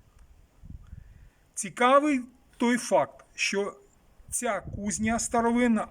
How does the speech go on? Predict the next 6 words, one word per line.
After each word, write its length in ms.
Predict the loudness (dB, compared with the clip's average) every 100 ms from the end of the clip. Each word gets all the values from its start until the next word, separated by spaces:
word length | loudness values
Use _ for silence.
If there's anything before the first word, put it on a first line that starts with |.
| 0
або 460 | 4 4 4 -2 -8
піч 380 | -4 -2 -2 -6 _ -20 -20 -20 -10
знаходиться 840 | -4 -4 -2 0 0 0 -2 -6 -10 _ -10
в 80 |
самому 680 | -6 -2 0 0 -2 -6 -10 -14 -10
центрі 640 | -6 -2 -2 -2 -4